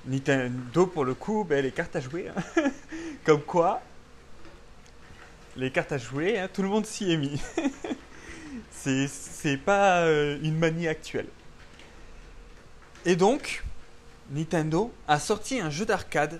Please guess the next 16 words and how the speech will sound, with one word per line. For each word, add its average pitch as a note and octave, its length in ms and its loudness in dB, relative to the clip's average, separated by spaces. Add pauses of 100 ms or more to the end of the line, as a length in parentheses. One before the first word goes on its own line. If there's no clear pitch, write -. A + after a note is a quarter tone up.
(140)
basé D#3 280 2
sur C#3 200 -6
un B2+ 60 -4
pistolet A#3 600 -2
optique, - 680 -6 (520)
Wheel F#3 280 0
Gunman. D3+ 440 -2 (960)
Donc, C#3 400 -6
on C#3 120 0
peut C#3 180 -4
dire F#3 160 2
les D3 120 -2
débuts D#3 580 -2 (440)
de C#3+ 160 -4
pouvoir D3 420 -2
jouer D#3+ 560 -2